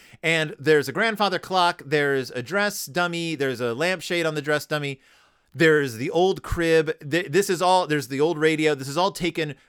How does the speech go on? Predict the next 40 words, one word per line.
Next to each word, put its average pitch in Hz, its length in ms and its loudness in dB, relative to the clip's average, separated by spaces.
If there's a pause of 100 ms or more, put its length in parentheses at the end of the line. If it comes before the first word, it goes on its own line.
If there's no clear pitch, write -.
(280)
straight 196 600 0
from 131 640 -2
that 113 360 -2
book. 98 400 -10
Uh, 95 240 -8
if 123 220 -8
you 151 60 -4
look 196 160 2
at 190 80 -2
the, 175 140 0
if 151 180 -8
you 151 40 -4
look 208 120 -2
at 202 60 -4
the 180 60 -6
spread 160 220 -4
for 147 60 -4
that 143 100 0
book, 135 140 -4
I 139 60 0
don't 180 120 0
have 185 100 -4
a 139 40 -8
copy 127 280 -4
of 107 80 -4
it 107 80 -6
on 107 80 -6
me 104 80 -8
right 101 160 -10
now, 101 140 -12
but 104 80 -14
if 113 80 -12
you 165 60 -6
look 226 100 -2
at 196 60 -6
the 160 60 -6
spread 147 260 -4
from 127 100 -12
that 107 220 -10
book, 104 280 -10